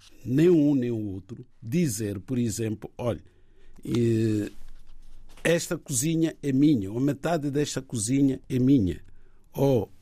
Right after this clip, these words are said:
"um quarto da sala pertence-te a ti, os outros três quartos são meus". Não,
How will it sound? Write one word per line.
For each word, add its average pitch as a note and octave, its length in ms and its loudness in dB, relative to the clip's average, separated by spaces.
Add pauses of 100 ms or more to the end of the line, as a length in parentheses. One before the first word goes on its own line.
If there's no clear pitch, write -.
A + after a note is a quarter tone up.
(320)
"um F3+ 160 4
quarto E3 400 -4
da C3+ 160 -6
sala D3+ 540 -2
pertence-te C#3+ 680 -6
a B2 80 -4
ti, A#2+ 480 -2 (280)
os B2+ 200 0
outros D3+ 300 -2
três D3+ 360 2
quartos - 480 0
são B2+ 140 0
meus". A#2+ 440 2
Não, A#2+ 300 2